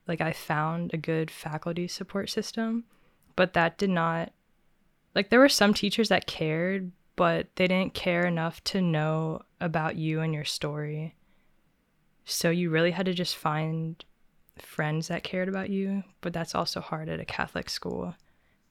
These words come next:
in, like, the suburbs of Cincinnati. So I think, like,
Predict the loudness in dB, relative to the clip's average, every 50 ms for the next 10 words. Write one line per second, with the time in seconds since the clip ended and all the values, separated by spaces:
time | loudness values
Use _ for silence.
0 | _ _ -8 -6 -6 -4 -6 -8 -8 -10 -12 -8 -6 -4 -4 -2 -4 -4 -4 -4
1 | -6 -6 -8 -8 -8 -10 -10 -10 -10 -10 -10 -10 -10 -10 -10 -10 -10 -10 -10 -10
2 | -10 -10 -12 -12 -14 _ _ _ _ _ _ _ _ _ -6 -4 0 2 4 4
3 | 4 2 0 -2 -4 -8 _ _ _ _ _ -20 -16 -6 -2 -2 -2 0 2 4
4 | 4 4 4 2 0 2 4 6 6 6 4 2 -4 -8 -8